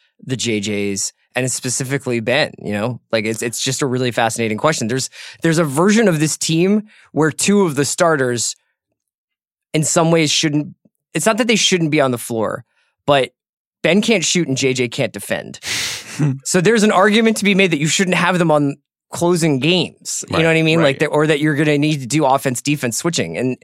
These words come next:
Speaker 1: it's a, it's just a really, really interesting time for that team.
Speaker 2: It's a weird team, like, just roster
Speaker 1: Super
Speaker 2: wise,
Speaker 1: weird.
Speaker 2: it's extremely
Speaker 1: So
Speaker 2: weird.
Speaker 1: talented and kinda has its own funky logic to it. But,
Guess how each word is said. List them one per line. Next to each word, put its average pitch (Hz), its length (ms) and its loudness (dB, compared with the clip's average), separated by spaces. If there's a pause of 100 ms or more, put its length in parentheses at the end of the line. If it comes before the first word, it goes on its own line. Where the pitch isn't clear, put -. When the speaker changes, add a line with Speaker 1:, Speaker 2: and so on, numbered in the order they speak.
(360)
Speaker 1:
it's 151 180 0
a, 160 200 0
it's 151 120 0
just 175 180 0
a 160 60 2
really, 156 460 2
really 139 280 2
interesting 123 600 -2
time 113 380 -2
for 104 80 -10
that 98 200 -6
team. 98 280 -8 (120)
Speaker 2:
It's 175 160 0
a 202 40 4
weird 139 420 0
team, 127 340 -6
like, 143 240 0
just 151 240 -2
roster 131 340 0
Speaker 1:
Super 143 320 2
Speaker 2:
wise, 139 160 2
Speaker 1:
weird. - 80 -4
Speaker 2:
it's 139 140 -6
extremely 147 400 0
Speaker 1:
So 196 100 6
Speaker 2:
weird. 180 100 2
Speaker 1:
talented 156 640 0 (440)
and 143 360 0
kinda 175 300 0
has 180 220 2
its 160 100 0
own 165 160 4
funky 151 580 0 (120)
logic 135 360 2
to 131 180 0
it. 123 220 -2 (400)
But, 139 220 2